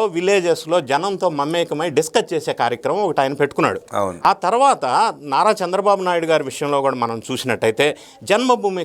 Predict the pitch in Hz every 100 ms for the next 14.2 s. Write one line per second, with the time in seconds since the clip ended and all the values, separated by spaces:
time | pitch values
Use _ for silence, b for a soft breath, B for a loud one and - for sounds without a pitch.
0 | 160 143 139 143 143 131 143 190 196 156
1 | 170 160 190 165 170 160 160 147 147 165
2 | 147 131 127 131 156 143 143 135 131 123
3 | 113 117 117 120 160 123 139 123 139 170
4 | 196 196 190 175 180 185 180 214 185 175
5 | 175 185 185 185 180 180 190 175 160 131
6 | 147 143 139 160 165 165 185 143 139 190
7 | 165 107 117 b b 151 170 165 - 208
8 | 294 277 254 233 202 160 165 160 151 -
9 | 160 151 143 143 143 143 143 143 - 120
10 | 127 139 139 113 104 139 - 170 240 202
11 | 156 147 139 127 127 180 175 165 160 139
12 | 139 143 147 139 143 127 190 190 - 151
13 | 101 - B B B - 285 208 196 240
14 | 339